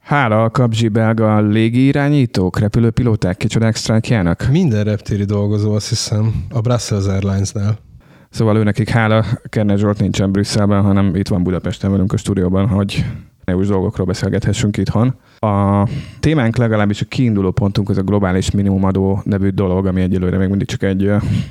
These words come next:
Speaker 1: teoretikus fantazmagória, és nem egy olyan intézkedés, ami megvalósulna. Köszönhetem például Magyarország vétójának is,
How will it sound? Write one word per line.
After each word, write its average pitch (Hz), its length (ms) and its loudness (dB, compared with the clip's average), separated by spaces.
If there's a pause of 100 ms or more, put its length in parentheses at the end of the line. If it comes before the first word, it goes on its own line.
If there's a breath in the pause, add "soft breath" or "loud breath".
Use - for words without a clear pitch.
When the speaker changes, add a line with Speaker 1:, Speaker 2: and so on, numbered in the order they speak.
(160 loud breath)
Speaker 1:
teoretikus 101 580 -2
fantazmagória, 104 800 0
és 104 120 -4
nem 104 120 0
egy 101 100 0
olyan 107 160 0
intézkedés, 104 500 -2
ami 107 140 2
megvalósulna. 98 880 0 (640 loud breath)
Köszönhetem 92 540 -2
például 95 400 0
Magyarország 92 580 0
vétójának 95 560 0
is, 110 220 -2